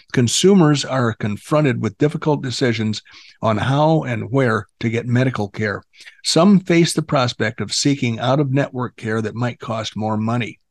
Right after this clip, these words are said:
Seniors in the San Diego area who will be cut off from the two Scripps Health doctors' networks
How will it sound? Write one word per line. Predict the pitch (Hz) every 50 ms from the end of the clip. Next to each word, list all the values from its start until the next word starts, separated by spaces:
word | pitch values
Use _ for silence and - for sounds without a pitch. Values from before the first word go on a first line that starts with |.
| - - - - -
Seniors | - - - 180 208 208 175 160 151 127
in | 135 127 123
the | 110
San | 98 - 135 127 127 123
Diego | 117 127 156 196 202 170 139 135
area | 127 117 117 120 123 131 127
who | 117 120
will | 120 117 113
be | 110 120 110
cut | - - 127 131
off | 131 131 143 147 -
from | - 110 107
the | 107 107
two | 101 - 131 131 123
Scripps | 117 - - - - - 143 143 139 - - - -
Health | - - 143 143 151 - _ -
doctors' | - 113 113 117 - - 117 110 104
networks | 120 135 147 - - 123 117 120 117 - -